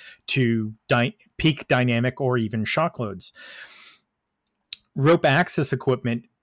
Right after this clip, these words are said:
is designed a little differently to have that constant loading. So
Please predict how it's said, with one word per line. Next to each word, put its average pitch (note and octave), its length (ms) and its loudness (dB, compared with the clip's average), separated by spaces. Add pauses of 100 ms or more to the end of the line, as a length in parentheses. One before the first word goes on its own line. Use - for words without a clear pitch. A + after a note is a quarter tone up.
(260)
is A#2+ 240 0
designed B2 880 0 (320)
a C3+ 80 0
little A#2 280 0
differently C3+ 680 0
to C3+ 300 -2
have A#2 640 0
that B2 260 -2
constant A2+ 560 -6
loading. B2 560 0 (540)
So A#2+ 580 2